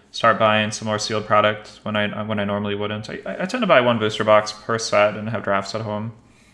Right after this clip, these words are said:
I, I may, I may up the ante on that one. Though if they're selling a thirty dollar board game for a hundred dollars, I'm, I ca-, I can't, I can't go that far. It's, I, I definitely don't blame anyone for making purchases online financially, but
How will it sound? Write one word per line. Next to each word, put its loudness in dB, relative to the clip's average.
I, -4
I 0
may, 4
I 0
may 4
up 4
the -2
ante -2
on -4
that -6
one. -6
Though 4
if 0
they're 0
selling 0
a 2
thirty 2
dollar 6
board -2
game -6
for -6
a 0
hundred 0
dollars, 2
I'm, -6
I -10
ca-, -6
I -2
can't, -2
I -2
can't -2
go -4
that 4
far. 4
It's, 0
I, 4
I 6
definitely 0
don't 2
blame 0
anyone -2
for -10
making -10
purchases -8
online 0
financially, 0
but 6